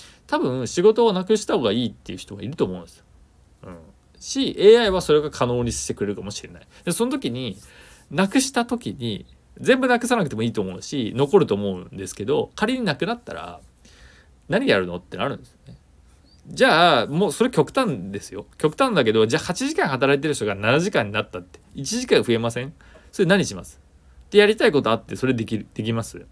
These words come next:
寝ます？わかりませんけど。<laughs> 寝れるのいいっすよね。で、えー、一時間だったらまだ、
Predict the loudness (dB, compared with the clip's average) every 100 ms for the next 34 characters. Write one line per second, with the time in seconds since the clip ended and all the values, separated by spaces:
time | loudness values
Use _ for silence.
0 | -4 -2 -2 -4 -14 -12 -6 -4 -4 -6
1 | -10 -14 -18 -20 -20 -20 -16 -10 -8 -8
2 | -10 -12 -16 -10 2 4 4 2 0 -4
3 | -10 -18 -20 -20 -10 -2 0 0 -4 -20
4 | -20 -6 6 8 8 6 0 4 4 6
5 | 4 6 4 4 4 6 4